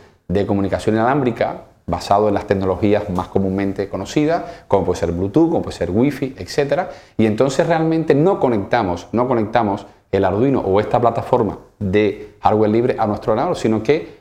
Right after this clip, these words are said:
la ponemos a una determinada distancia porque se puede ama-, se puede alimentar con unas baterías y tal. ¿Y por qué motivamos al alumno o por qué en estas conclusiones hablamos de motivar? Porque vamos a explicar el concepto de corriente, de potencia, de energía propia de nuestra asignatura,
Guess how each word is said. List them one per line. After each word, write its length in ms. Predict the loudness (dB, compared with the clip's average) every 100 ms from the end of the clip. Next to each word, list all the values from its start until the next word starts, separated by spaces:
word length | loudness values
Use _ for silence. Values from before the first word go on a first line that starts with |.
| _
la 240 | 0 2 2
ponemos 360 | 2 2 2
a 40 | 0
una 120 | 0
determinada 400 | 0 0 0 0
distancia 420 | -2 -2 -2 0
porque 180 | 0 0
se 120 | -2
puede 160 | -2 0
ama-, 240 | -2 -4
se 160 | -6 -2
puede 160 | 0
alimentar 440 | 0 0 -2 -2 -2
con 180 | -4
unas 200 | -2 -6 -4
baterías 500 | -4 -2 -6 -8 -12
y 40 |
tal. 180 | -16 -18 _ _ _ _ 0
¿Y 100 | 4
por 180 | 4
qué 120 | 4 4
motivamos 680 | 2 2 2 2 0 0
al 100 | 2
alumno 300 | 2 2 2
o 60 | 0
por 140 | 0
qué 100 | 0
en 60 | 0
estas 220 | -2 -2
conclusiones 580 | -2 0 0 0 0 0
hablamos 320 | 0 0 0
de 60 | 0
motivar? 680 | 0 0 0 0 -6 -6 0
Porque 240 | 2 4
vamos 300 | 4 2 0
a 20 |
explicar 380 | -2 -2 2 2
el 80 | 0
concepto 420 | -4 -6 -4 -2
de 80 | 0
corriente, 420 | 0 0 0 0
de 80 | 0
potencia, 380 | 0 0 0 -2
de 140 | -4
energía 360 | -6 -4 -4 0
propia 200 | 0 2
de 60 |
nuestra 180 | -2 -4
asignatura, 440 | -4 -2 0 -2